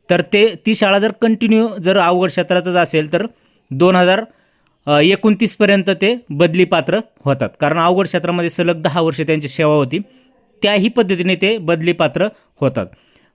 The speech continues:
दुसरी गोष्ट, अवघड क्षेत्रामध्ये सलग तीन वर्षापेक्षा जास्त काळ-, कालावधी कार-, काम केल्यामुळं ते तसेही बदली पात्र, बदली अधिकार प्राप्त मध्ये सुद्धा असतात.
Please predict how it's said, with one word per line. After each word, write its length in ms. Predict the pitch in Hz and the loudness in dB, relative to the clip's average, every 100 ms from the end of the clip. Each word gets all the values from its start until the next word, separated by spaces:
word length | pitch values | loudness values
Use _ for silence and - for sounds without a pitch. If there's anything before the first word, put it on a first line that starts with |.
| - | -4
दुसरी 320 | 196 - 247 | -2 0 2
गोष्ट, 260 | 226 - 226 | 2 0 0
अवघड 280 | 202 208 | 0 0
क्षेत्रामध्ये 480 | 202 190 196 196 190 | -2 -2 -2 0 -2
सलग 240 | 180 202 208 _ - | -2 -2 -2 _ -2
तीन 140 | 208 | 2
वर्षापेक्षा 440 | 202 202 190 190 175 | 2 0 -6 -6 -2
जास्त 260 | 180 180 175 | -2 -2 -2
काळ-, 360 | 170 165 165 | 0 0 -2
कालावधी 460 | 160 165 165 165 160 170 | -4 -2 0 0 -2 -2
कार-, 200 | 156 165 | -4 -4
काम 280 | 170 165 | -2 -2
केल्यामुळं 420 | 165 175 175 147 143 - _ _ _ _ | -2 -2 0 0 -2 -8 _ _ _ _
ते 260 | 180 185 196 _ _ _ - | 0 0 -2 _ _ _ -2
तसेही 340 | 208 214 214 214 | 0 4 2 2
बदली 300 | 208 185 208 | 0 0 -2
पात्र, 420 | - - 175 156 | -2 -2 -4 -2
बदली 340 | 156 185 214 | 0 2 0
अधिकार 500 | 240 208 190 202 202 | 0 0 0 2 0
प्राप्त 340 | 190 190 185 202 | 0 -4 -2 -2
मध्ये 420 | 196 175 160 175 | 0 -2 -2 -2
सुद्धा 380 | 165 139 170 233 _ - | -2 -2 -2 -2 _ -6
असतात. 300 | 135 131 107 | -6 -4 -10